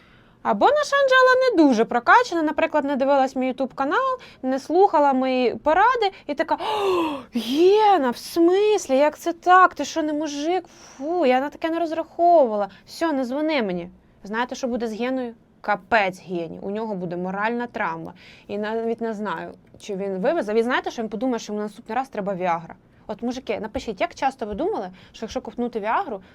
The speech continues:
то вам це допоможе? І дивіться, яка історія виходить. У Гени проблема. Він думає, що щось не так з організмом. Біжить до лікаря,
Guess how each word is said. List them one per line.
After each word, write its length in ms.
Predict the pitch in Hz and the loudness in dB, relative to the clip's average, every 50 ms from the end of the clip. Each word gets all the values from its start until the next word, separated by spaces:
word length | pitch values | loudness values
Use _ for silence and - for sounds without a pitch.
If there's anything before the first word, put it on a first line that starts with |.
| _ - | _ -12
то 80 | - | -8
вам 180 | 202 214 262 269 | -6 -4 -4 -6
це 100 | - 240 | -6 -8
допоможе? 520 | 196 208 190 208 196 190 180 170 160 - - - - _ _ _ _ _ _ _ _ _ _ _ _ - - - - _ _ - - - _ _ _ _ _ _ _ _ _ | -8 -8 -10 -10 -10 -8 -8 -10 -10 -14 -20 -20 -20 _ _ _ _ _ _ _ _ _ _ _ _ -20 -20 -20 -20 _ _ -20 -20 -20 _ _ _ _ _ _ _ _ _
І 80 | - 254 | -4 -2
дивіться, 320 | 208 254 359 440 - 508 | 2 4 4 4 6 6
яка 320 | 440 370 - - 349 403 - - | 4 6 6 6 6 6 4 2
історія 480 | - 262 - - 339 359 330 247 220 202 | -4 -6 0 4 6 8 8 8 6 4
виходить. 540 | 180 185 185 - 180 170 160 170 - - - _ _ _ _ _ _ _ _ _ _ _ _ _ - - _ - _ _ _ - - - - _ _ _ _ - | 2 0 -2 -2 -4 -4 -4 -8 -14 -20 -20 _ _ _ _ _ _ _ _ _ _ _ _ _ -20 -20 _ -20 _ _ _ -20 -20 -20 -20 _ _ _ _ -6
У 80 | - | -4
Гени 380 | 220 208 180 220 294 415 494 403 | -4 -2 2 4 4 4 4 4
проблема. 540 | - - 262 214 233 226 208 190 175 170 170 - _ _ _ _ _ _ _ _ - - | 2 2 2 2 4 2 2 0 -2 -8 -14 -18 _ _ _ _ _ _ _ _ -14 -8
Він 360 | 175 190 254 370 480 453 262 | -2 2 4 4 4 4 2
думає, 300 | 247 302 330 359 349 320 | 2 2 4 2 2 0
що 100 | - 269 | -2 -4
щось 220 | - 285 320 302 | -2 -2 -2 0
не 80 | 302 320 | 0 2
так 180 | 311 262 247 | 4 4 4
з 60 | 233 226 | 4 2
організмом. 480 | 226 220 220 214 208 196 170 185 175 | 2 2 0 -2 -2 -2 -4 -6 -10
Біжить 400 | 170 170 180 240 220 339 440 440 | -8 -4 -2 2 4 4 6 6
до 80 | 349 330 | 6 6
лікаря, 400 | 285 294 277 - 196 165 160 | 6 6 4 2 -2 -4 -6